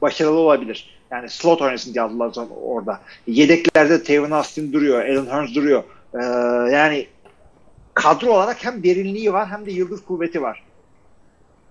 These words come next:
Sahanın ortasında da Jason Witten, e, durduğu yerden <laughs> tuttuğu paslarla, e, olayı yürütebilecek bir adam.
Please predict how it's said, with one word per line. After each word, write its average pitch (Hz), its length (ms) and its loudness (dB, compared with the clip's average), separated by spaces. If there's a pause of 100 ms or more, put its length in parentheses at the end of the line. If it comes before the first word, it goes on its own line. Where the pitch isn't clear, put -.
(160)
Sahanın 196 420 -2
ortasında 185 500 -4
da 160 60 -8
Jason 175 380 -4
Witten, 160 400 -4
e, 127 280 0
durduğu 170 300 6
yerden 170 360 6
<laughs> - 20 -6
tuttuğu 170 360 0
paslarla, 156 680 -2 (360)
e, 127 100 -14 (1200)
olayı 175 320 4
yürütebilecek 160 840 2
bir 135 60 -2
adam. 113 220 -4